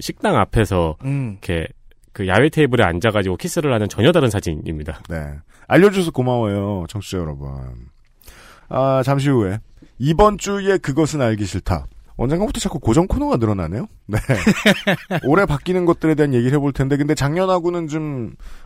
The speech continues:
Speaker 3: 어, 저는 접근을 좀 다르게 하고 싶습니다. 저 해보니까 그전에는 그냥 뭐, 이런 생활 정보가 있으니까 응용하시라, 뭐, 이런 정도로 끝났는데,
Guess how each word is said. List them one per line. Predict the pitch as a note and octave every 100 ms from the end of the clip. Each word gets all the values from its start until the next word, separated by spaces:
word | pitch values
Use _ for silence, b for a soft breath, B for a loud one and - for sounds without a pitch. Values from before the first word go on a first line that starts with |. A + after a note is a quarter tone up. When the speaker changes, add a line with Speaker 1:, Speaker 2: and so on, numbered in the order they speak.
| b
Speaker 3:
어, | B2+ C3 B2+ B2+
저는 | D3 D3+
접근을 | C3+ A#2+ E3+ E3+ D3
좀 | D3
다르게 | A#2 A#2 A2
하고 | G#2 F#2 F#2 D2+ C2+
싶습니다. | - - C#2+ B1+ A1+ - b b b
저 | C#3+ C#3
해보니까 | G3+ G#3+ G3 - D#3+ A2
그전에는 | - C3 D#3+ D3+ D#3 D#3 G#2
그냥 | C3 D3 C3
뭐, | B2 A#2+ G#2+ F2 b b b b
이런 | C3+ F3+ F#3
생활 | G3+ G3+
정보가 | F#3 F3 E3 D3+
있으니까 | C3+ - C3 B2 D#3 D3+ A#2
응용하시라, | C3+ C#3 D3 D3 C3+ B2 A2+
뭐, | G#2 A#2
이런 | C3+ F3 F#3 F3
정도로 | E3+ D3 D3 C#3+ C3+ B2
끝났는데, | E3 E3 C#3+ F#2 F#2 A#2 C#2+ C2